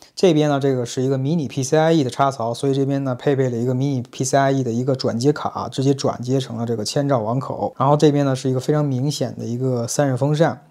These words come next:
那么这个散热风扇是超静音的，几乎是听不到任何声音的。然后这边呢是一个迷你的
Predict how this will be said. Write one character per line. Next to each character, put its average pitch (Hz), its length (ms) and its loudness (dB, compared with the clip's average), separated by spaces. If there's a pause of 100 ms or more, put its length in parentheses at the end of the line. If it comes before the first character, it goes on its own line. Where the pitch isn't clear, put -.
(100)
那 135 140 0
么 139 40 -2
这 170 120 2
个 160 40 6
散 160 200 2
热 147 60 2
风 160 200 -4
扇 147 180 0
是 127 120 -8
超 147 260 2
静 143 220 -2
音 131 200 0
的， 127 200 -4
几 180 180 4
乎 180 180 4
是 127 340 -2
听 - 200 0
不 160 80 4
到 131 100 8
任 151 140 4
何 123 80 0
声 113 220 -4
音 110 160 -6
的。 110 120 -10
然 135 120 4
后 170 80 6
这 180 140 6
边 151 120 4
呢 143 100 2
是 139 140 -4
一 135 60 0
个 143 80 0
迷 135 320 0
你 139 180 -2
的 113 260 0